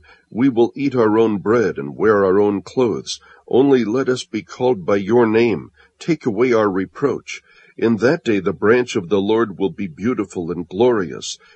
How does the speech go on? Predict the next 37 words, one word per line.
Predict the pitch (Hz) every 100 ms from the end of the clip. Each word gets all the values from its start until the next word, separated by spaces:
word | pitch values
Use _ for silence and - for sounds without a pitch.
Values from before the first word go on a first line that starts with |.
| _
and | - 104
the | 107
fruit | - 196 151
of | 101
the | 113 107
earth | 113 135 -
will | 92
be | 87 104
the | 92
pride | - - 123 113 127 120 _ _
and | - 92
the | 92 87
adornment | 80 104 123 127 95 82
of | 87 78
the | 92
survivors | - 95 87 104 110 113 95
of | 101
Israel. | 107 107 82 85 - - _ _ _ _
It | 95 117
will | 160 160
come | - 147
about | 165 113 87 58 _ _ _ -
that | 82 -
he | 127 151
who | 139 120 107
is | 85
left | 87 113 117 117
in | 113
Zion | 95 110 107 78 64
and | 64 78
remains | 87 90 92 123 175 143
in | 151 127
Jerusalem | 120 98 95 - 95 95 90 _ _
will | - 98
be | 90 113
called | - 98 92 85
holy, | - 117 82 69